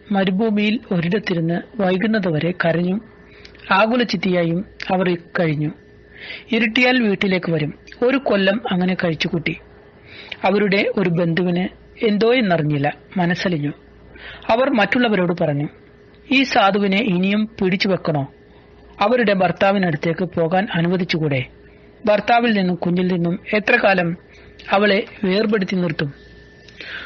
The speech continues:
ഒടുവിൽ അവർ യത്രിബിലേക്ക് പുറപ്പെട്ടു. ഏകദേശം അഞ്ഞൂറ് കിലോമീറ്റർ ദൈർഘ്യമുള്ള യാത്ര. അവരുടെ കൂടെ മറ്റാരുമില്ല.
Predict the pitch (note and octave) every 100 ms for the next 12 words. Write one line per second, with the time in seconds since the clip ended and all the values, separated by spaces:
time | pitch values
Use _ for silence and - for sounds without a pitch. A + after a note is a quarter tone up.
0 | - - A3+ A#3+ B3 B3+ E4+ - G#3 G3
1 | A3 F#3+ E3 G3+ G3 E3+ D#3 F3+ F3 E3
2 | D3+ - - - - F3 F3+ G3 F#3 G3
3 | G#3+ - - D#3+ E3+ F#3+ A3+ A3+ E3 D#3+
4 | E3+ G3 F3 D3+ D#3+ F3 G3+ E3+ D3+ C#3+
5 | C3+ - - - - - - - - -
6 | G3+ B3 B3+ A3+ G#3+ G#3+ F#3 F#3 G#3 G#3+
7 | E3 C#3+